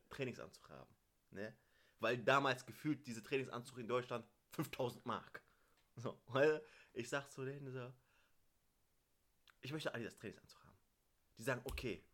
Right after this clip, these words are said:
Zwei Wochen später, der Opa ruft mich an, sagt, "Ich hab dir Trainingsanzug besorgt." Ohne Scheiß, ich hab zwei Wochen nicht geschlafen, Alter. Ich so zwei Wochen lang, dieser, der kommt mit diesem Trainingsanzug, Alter. Ne? Da kam der Tag, ich,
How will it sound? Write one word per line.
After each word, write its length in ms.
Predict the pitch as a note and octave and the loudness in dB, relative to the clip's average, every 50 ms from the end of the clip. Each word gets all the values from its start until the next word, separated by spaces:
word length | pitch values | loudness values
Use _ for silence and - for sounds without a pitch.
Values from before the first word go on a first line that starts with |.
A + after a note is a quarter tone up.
| _ _ _ _ _ _ _ _ _ _ _ _ _ | _ _ _ _ _ _ _ _ _ _ _ _ _
Zwei 220 | - - C3 B2+ C3+ | -2 2 4 4 4
Wochen 160 | C#3+ C3+ C3+ | 4 2 -2
später, 380 | B2+ - - C3+ C3+ - C#3 A2+ | -6 0 2 2 2 2 2 0
der 260 | A2+ A2 - - - | 0 0 0 0 0
Opa 200 | B2+ B2+ B2+ B2+ | 0 0 2 0
ruft 200 | A2 A#2 - - - | -2 -2 -4 -10 -12
mich 120 | B2+ - | -10 -8
an, 140 | F2+ A#2+ A#2+ | -8 -6 -6
sagt, 160 | A#2 A2+ - - | -8 -8 -10 -10
"Ich 100 | - - | -6 -4
hab 140 | C#3+ C3+ - | -4 -4 -2
dir 120 | - A2 | -4 -8
Trainingsanzug 500 | - - C#3 B2 B2+ - - G#2 - - - | -6 -4 -6 -6 -6 -8 -12 -14 -14 -14 -14
besorgt." 420 | G2+ G2 G2 G2 - - - - _ _ - - - _ _ _ _ - B3 - - - A#3+ - - _ - | -12 -10 -8 -8 -8 -10 -12 -20 _ _ -20 -20 -20 _ _ _ _ -20 -20 -18 -16 -14 -16 -16 -16 _ -2
Ohne 220 | - C3 C3+ C3+ | 0 2 2 2
Scheiß, 240 | C3 - C#3 A#2 - | 2 4 2 2 2
ich 60 | - | 0
hab 120 | A#2+ - | -6 -4
zwei 160 | - - A#2 A2 | 0 2 2 2
Wochen 160 | G#2+ G#2+ A2+ | 2 0 -4
nicht 140 | G#2+ G2+ - | -8 -10 -10
geschlafen, 400 | - - - F#2+ G2 - - G#3 | -10 -8 -8 -8 -8 -10 -12 -12
Alter. 240 | C3 E3+ - - - _ - - - - - D3+ - B2+ | -10 -12 -12 -14 -20 _ -20 -20 -18 -14 -12 -10 -6 -4
Ich 140 | A#2+ C4+ | -2 0
so 120 | D#4+ C3 B2 | 2 2 0
zwei 320 | B2 C3+ D#3+ D3+ D3 C#3+ | 2 2 6 6 8 8
Wochen 200 | C3+ C#3 C3 B2+ B2 | 8 6 4 4 4
lang, 180 | B2+ A#2+ A#2+ | 2 2 2
dieser, 200 | C3 B2+ B2 A2 | 2 2 2 2
der 160 | - - B2 | 4 2 2
kommt 180 | A#2+ - C#3+ - | 4 4 2 2
mit 100 | A#2+ G#2+ | 2 -6
diesem 140 | A2 A2 G#2 | -8 -10 -6
Trainingsanzug, 520 | - - A#2 G#2+ G2 F#2 F2 - - - - | -2 -2 -2 -2 -2 -4 -8 -8 -10 -10 -10
Alter. 280 | E2 E2 - D#2+ - - _ _ _ _ _ _ _ _ | -10 -10 -10 -16 -18 -18 _ _ _ _ _ _ _ _
Ne? 240 | - G#2 G2+ G2+ A2+ C3 A2+ A2 - - - - _ _ _ _ _ _ _ _ _ _ _ _ _ _ _ _ _ _ _ _ _ _ _ _ _ _ | -14 -10 -8 -8 -8 -10 -12 -14 -14 -16 -18 -20 _ _ _ _ _ _ _ _ _ _ _ _ _ _ _ _ _ _ _ _ _ _ _ _ _ _
Da 100 | - G#2+ | 0 0
kam 280 | A2+ - - C3 C3+ C#3+ | 0 2 4 4 4 4
der 140 | C3+ A#2 A#2+ | 4 0 0
Tag, 320 | - C3 B2 B2+ B2 B2 | 0 0 0 0 0 -2
ich, 180 | A#2+ - - | -6 -10 -8